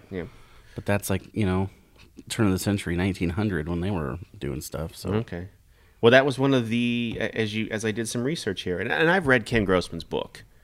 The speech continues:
Speaker 2: Oh,
Speaker 1: The,
Speaker 2: okay.
Speaker 1: the, the guy that, the, one of the founders of Sierra Nevada, and that was one of his influences out there, was Anchor Steam was one of
Speaker 2: Mm-hmm.
Speaker 1: his, one of his influences. I think they actually bought some equipment from Anchor Steam at one point,
Speaker 2: Mm, cool.
Speaker 1: too. So,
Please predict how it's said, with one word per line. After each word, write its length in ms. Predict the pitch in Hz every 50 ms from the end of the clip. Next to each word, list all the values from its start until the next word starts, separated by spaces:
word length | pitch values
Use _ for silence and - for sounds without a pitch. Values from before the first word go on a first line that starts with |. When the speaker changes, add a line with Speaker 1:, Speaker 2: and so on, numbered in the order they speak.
| - - -
Speaker 2:
Oh, 120 | - 104 98
Speaker 1:
The, 60 | 95 98
Speaker 2:
okay. 200 | - 101 92 101
Speaker 1:
the, 260 | 117 120 107 110 95
the 180 | - 98 101 101
guy 220 | 101 110 107 107
that, 220 | 101 101 98 90 - -
the, 300 | 104 107 98 98 95 -
one 180 | - 110 113 110
of 40 | 101
the 60 | 101
founders 380 | - - 95 92 90 90 85 92
of 100 | 85 -
Sierra 240 | - - 90 85
Nevada, 320 | 80 78 80 80 80 82 82
and 180 | 80 82 85 - - - - - _
that 140 | - 107 107
was 120 | 104 101 95
one 120 | 98 95
of 80 | 92 92
his 180 | 98 90 90
influences 540 | 90 87 - - 95 87 85 - 92 87 85
out 160 | 80 76 -
there, 180 | - 82 78 80
was 160 | 85 85 -
Anchor 240 | 95 98 - - 92
Steam 300 | - - 80 78 - -
was 160 | - 92 101
one 120 | 98 98 98
of 40 | 107
Speaker 2:
Mm-hmm. 120 | 123 135 90
Speaker 1:
his, 260 | 78 78 - - - - - - - - - - - - -
one 120 | 95 90
of 60 | 87 85
his 100 | 85 85
influences. 480 | 85 - - 90 87 87 - 92 - -
I 20 | 104
think 160 | 107 143 143
they 80 | 131 101
actually 280 | 101 107 - - 90
bought 220 | 82 90 95 101 -
some 120 | - 80
equipment 480 | 76 - - - 101 - 64 65 71 -
from 340 | - 85 82 80 82 95 - _ _ _ _ _ _ _ _ _ _ _ _ -
Anchor 240 | - 92 87 - 90
Steam 240 | - - - 87 82
at 100 | 80 -
one 140 | - 85 -
point, 320 | - - 110 123 107 85
Speaker 2:
Mm, 20 | -
cool. 240 | - 120 135 104
Speaker 1:
too. 260 | 85 - 90 73 71 -
So, 340 | - - - 76 69 76